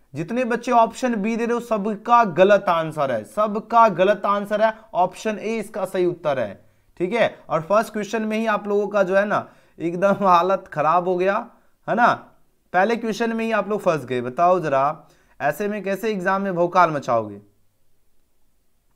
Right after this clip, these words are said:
ऐसे में एग्जाम में भौकाल कैसे मचाओगे मेरे धुरंधर,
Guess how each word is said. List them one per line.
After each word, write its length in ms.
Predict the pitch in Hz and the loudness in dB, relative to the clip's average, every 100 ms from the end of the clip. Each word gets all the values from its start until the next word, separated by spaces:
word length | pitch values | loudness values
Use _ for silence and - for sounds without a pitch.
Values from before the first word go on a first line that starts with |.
| _ _ _ _ _ | _ _ _ _ _
ऐसे 280 | 135 151 214 | -4 -2 -2
में 120 | 220 | -2
एग्जाम 300 | 190 185 202 | -2 -2 0
में 160 | 214 196 | -2 2
भौकाल 460 | 180 180 196 214 202 | 2 4 2 2 0
कैसे 320 | 202 196 214 | -4 -2 -2
मचाओगे 420 | 202 208 196 196 | -2 0 2 2
मेरे 200 | 190 190 | 0 0
धुरंधर, 400 | 170 175 185 | 0 0 -2